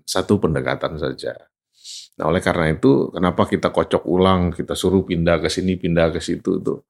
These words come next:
Ya, supaya orang tahu bahwa Indonesia ini tidak bisa didekati dengan satu gaya dan satu cara. Misalnya keberanian Pak Jokowi, misalnya pindah ibu kota negara ke Kalimantan Timur. Mungkin dalam waktu cukup dekat, ya, banyak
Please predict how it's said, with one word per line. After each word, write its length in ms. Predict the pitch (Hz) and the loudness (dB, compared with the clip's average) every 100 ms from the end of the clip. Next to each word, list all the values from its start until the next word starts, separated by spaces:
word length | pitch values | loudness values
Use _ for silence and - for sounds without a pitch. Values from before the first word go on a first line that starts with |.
| _ _ _ _ | _ _ _ _
Ya, 140 | - 98 | -2 2
supaya 280 | 117 131 | 4 4
orang 280 | 117 127 127 | 4 4 2
tahu 500 | 123 120 113 95 - | 2 2 2 0 -2
bahwa 220 | - 107 101 | 0 2 4
Indonesia 480 | 120 123 120 120 | 4 4 4 4
ini 460 | 101 107 139 147 - - _ _ | 4 4 4 2 -2 -10 _ _
tidak 180 | - 85 | 0 4
bisa 220 | 107 131 | 4 4
didekati 560 | 107 90 - 90 107 92 | 4 4 2 0 2 0
dengan 180 | 76 80 | 0 2
satu 300 | 82 78 80 | 0 0 0
gaya 260 | 73 80 | 0 2
dan 160 | 80 71 | 0 -2
satu 300 | 71 71 80 | -4 -6 -8
cara. 400 | 69 67 69 71 _ _ _ _ _ | -8 -8 -10 -14 _ _ _ _ _
Misalnya 320 | - - 104 117 | -6 2 4 6
keberanian 560 | 95 92 92 95 98 | 4 6 6 6 6
Pak 160 | 90 85 | 4 4
Jokowi, 320 | 95 104 104 | 6 6 6
misalnya 400 | 87 80 76 65 | 4 0 -2 -2
pindah 320 | - 110 117 | 2 6 6
ibu 180 | 95 95 | 6 4
kota 720 | 95 101 110 107 104 92 - - | 4 2 4 6 6 4 0 -6
negara 320 | 85 87 101 | 0 4 4
ke 160 | 95 87 | 2 0
Kalimantan 480 | 87 87 87 90 | 0 2 0 2
Timur. 400 | 92 101 104 101 - _ _ _ _ - | 2 4 2 0 -6 _ _ _ _ 0
Mungkin 240 | 156 196 | 4 6
dalam 260 | 180 135 131 127 | 8 6 8 6
waktu 240 | 117 139 139 131 - - _ _ _ | 6 6 6 6 2 -2 _ _ _
cukup 400 | - 127 107 95 | -2 2 4 2
dekat, 320 | - 107 90 | 2 2 2
ya, 240 | - 58 64 | 0 -2 0
banyak 480 | 95 120 127 107 | 4 8 8 6